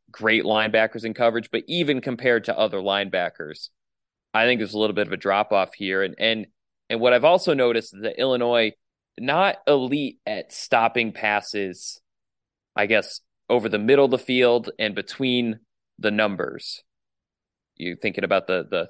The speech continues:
thirds of the field. So between the numbers, middle of the field, part of that is the linebackers. I think part of that is just the, the talent level of, of Illinois' defensive backfield.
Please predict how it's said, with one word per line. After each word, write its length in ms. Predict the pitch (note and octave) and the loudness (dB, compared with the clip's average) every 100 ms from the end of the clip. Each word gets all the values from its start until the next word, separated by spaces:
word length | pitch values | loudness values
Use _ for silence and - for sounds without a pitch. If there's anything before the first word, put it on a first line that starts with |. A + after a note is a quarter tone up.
| - | 0
thirds 320 | A2+ G#2 F2+ | 2 2 -2
of 80 | F#2+ | -6
the 80 | F#2 | -6
field. 420 | - G2 E2+ D#2 | -2 0 -2 -4
So 100 | G2 | -8
between 360 | F#2+ - C#3 | -8 -2 0
the 80 | D3 | 2
numbers, 420 | B2+ A#2+ A2+ A2 | 4 4 4 2
middle 220 | G#2+ A2 A2 | 0 0 0
of 60 | |
the 40 | G2+ | -2
field, 360 | - G#2 G2 - _ _ _ _ _ - | -2 0 0 -2 _ _ _ _ _ 0
part 240 | E3 F3 | 4 6
of 60 | D3+ | 8
that 120 | C#3+ | 6
is 120 | B2+ | 4
the 60 | A#2+ | 2
linebackers. 580 | A#2+ A#2+ A2 G#2+ A2+ A2 | 2 2 2 2 0 -4
I 40 | |
think 140 | A#2+ - | -4 -4
part 220 | B2+ A#2+ | -2 0
of 60 | |
that 120 | G#2+ G#2 | 0 -2
is 120 | G2+ | -6
just 280 | G#2+ - - | -14 -14 -4
the, 200 | F#2 F2 _ _ _ _ _ _ _ | -4 -4 _ _ _ _ _ _ _
the 400 | F2 G2+ F2+ D#2+ - - | -4 0 0 -2 -10 -8
talent 420 | - B2+ A#2+ D#2+ | -2 0 0 2
level 320 | G#2+ G2 G2 | 0 2 -2
of, 140 | F2+ - | -2 -6
of 200 | F2 F2+ - | -6 -4 -2
Illinois' 600 | G#2 G2+ F#2+ F2+ - - _ _ | -2 0 -2 -2 -6 -16 _ _
defensive 460 | - A2+ G2+ - D#2 | -6 -4 -4 -8 0
backfield. 640 | G#2 A#2+ - F#2 F2 E2+ | 2 2 -2 -6 -4 -6